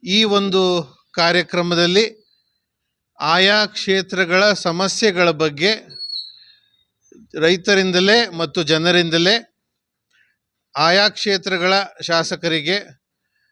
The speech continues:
ಆ, ಸಮಸ್ಯೆಗಳನ್ನ ಅವರ ಗಮನಕ್ಕೆ ತರುವಂಥ ಒಂದು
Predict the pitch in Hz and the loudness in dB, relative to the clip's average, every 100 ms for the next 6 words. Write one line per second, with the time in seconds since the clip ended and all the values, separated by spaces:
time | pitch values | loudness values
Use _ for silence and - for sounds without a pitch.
0 | _ _ 139 135 135 131 131 127 160 185 | _ _ -8 -4 -4 -4 -4 -6 -8 -8
1 | 185 208 175 175 180 202 - _ _ - | -6 -4 -2 -4 -6 -8 -12 _ _ -4
2 | 151 156 147 170 185 156 170 170 165 156 | -2 0 0 0 -2 -2 -2 -2 -2 -2
3 | 147 160 151 139 147 135 _ | -2 -2 -2 -4 -8 -10 _